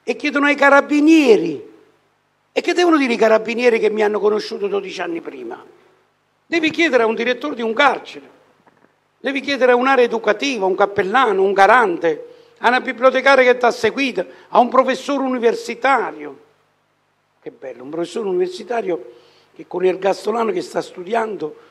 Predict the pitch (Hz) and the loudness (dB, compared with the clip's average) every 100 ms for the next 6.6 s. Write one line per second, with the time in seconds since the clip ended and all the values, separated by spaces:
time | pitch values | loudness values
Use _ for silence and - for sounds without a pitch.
0 | _ - 214 - 175 175 175 - 170 165 | _ -12 -12 -8 -4 -2 -2 -2 -4 -4
1 | - 247 254 190 143 - - _ _ _ | -12 -10 -6 -6 -6 -10 -20 _ _ _
2 | _ _ _ _ _ _ - 220 190 196 | _ _ _ _ _ _ -12 -8 -6 -4
3 | 196 156 170 147 123 127 165 156 202 - | -4 -4 -6 -4 -6 -8 -8 -2 -2 -4
4 | - _ _ _ _ - 190 208 202 - | -20 _ _ _ _ -4 -2 0 -4 0
5 | 190 - - 202 156 143 147 147 139 135 | -2 -2 0 0 0 -4 -8 -10 -10 -8
6 | 143 185 131 - 123 117 | 0 0 0 -8 -14 -14